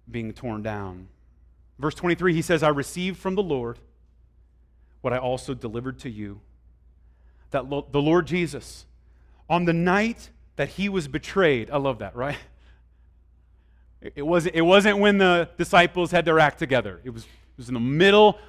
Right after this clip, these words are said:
of their betrayal and abandonment. "On the night that he was betrayed, he took bread, and when he had given thanks, he broke it, and he said, 'This,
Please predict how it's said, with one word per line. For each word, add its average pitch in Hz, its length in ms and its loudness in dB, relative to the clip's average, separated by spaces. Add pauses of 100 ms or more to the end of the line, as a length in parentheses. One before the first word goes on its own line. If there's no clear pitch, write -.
(120)
of 147 140 -2
their 170 100 4
betrayal 196 720 2 (140)
and 135 100 -6
abandonment. 131 640 -4
"On 131 80 -4
the 135 80 -2
night 170 480 -2
that 165 100 -8
he 180 120 -4
was 160 100 -8
betrayed, 147 400 -4
he 117 60 -10
took - 280 -12
bread, 160 300 -6 (680)
and 117 120 -8
when 123 80 -4
he 120 60 -6
had 117 80 -12
given 139 240 -4
thanks, 123 320 -10
he 120 80 -12
broke 120 340 -6
it, 110 80 -8
and 107 100 -10
he 107 60 -12
said, 98 300 -16
'This, - 460 -14